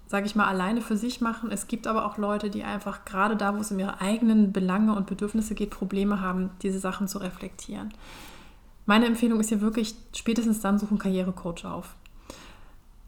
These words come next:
Weil nämlich aus meiner Sicht diese Positionierungsfrage wirklich das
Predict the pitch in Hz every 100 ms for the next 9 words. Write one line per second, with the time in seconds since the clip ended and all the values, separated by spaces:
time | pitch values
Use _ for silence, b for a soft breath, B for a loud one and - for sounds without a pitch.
0 | - 196 220 233 - 202 208 196 220 247
1 | 220 220 214 - - 214 208 - 202 202
2 | - 202 214 262 202 185 - - 180 185
3 | 175 202 208 208 - 208